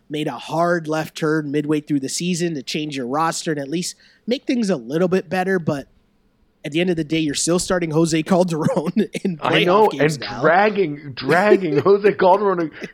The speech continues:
Speaker 2: and Kyle Korver and, and even
Speaker 1: Right?
Speaker 2: J R Smith just over the goal line. It's unbelievable.
Speaker 1: It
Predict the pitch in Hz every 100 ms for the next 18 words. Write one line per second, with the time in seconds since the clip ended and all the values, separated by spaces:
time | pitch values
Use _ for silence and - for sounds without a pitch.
0 | - 156 - - 190 208 202 190 - 170
1 | 208 214 214 165 269 170 156 - 220 -
2 | - _ 190 208 214 220 185 180 196 196
3 | 185 185 208 208 147 180 - - 151 190
4 | 220 220 170 151 123 143 185 226 196 147
5 | 135 - 165 170 - - - _ - 196
6 | - - 180 233 220 151 127 156 247 269
7 | 196 160 - - 180 190